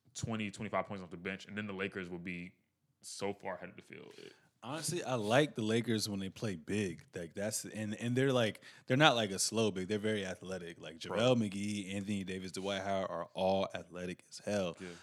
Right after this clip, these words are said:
Speaker 2: Um, so if you insert Kyle Kuzma into the starting lineup, that means A D has to play the five, and he doesn't wanna play the five. So,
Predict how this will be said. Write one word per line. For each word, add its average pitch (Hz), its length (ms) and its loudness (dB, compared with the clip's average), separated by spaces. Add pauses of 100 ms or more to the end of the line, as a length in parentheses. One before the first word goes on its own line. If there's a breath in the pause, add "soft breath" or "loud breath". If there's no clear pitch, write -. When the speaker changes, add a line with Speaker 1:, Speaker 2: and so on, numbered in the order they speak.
(160 loud breath)
Speaker 2:
Um, 92 280 -6
so 101 340 -2 (120)
if 117 260 -4
you 110 220 -4
insert 175 540 4
Kyle 110 180 4
Kuzma 104 320 -2
into 104 220 -6
the 92 80 -6
starting 101 280 -2
lineup, 107 220 0
that 107 140 -2
means 110 200 0
A 104 120 -4
D 101 100 -4
has 90 140 -6
to - 80 -20
play 90 160 -10
the 85 80 -12
five, 92 260 -6
and 90 80 -12
he 98 80 -6
doesn't 95 340 -4
wanna 85 180 -8
play 87 180 -8
the 80 80 -10
five. 90 400 -2
So, 87 340 -4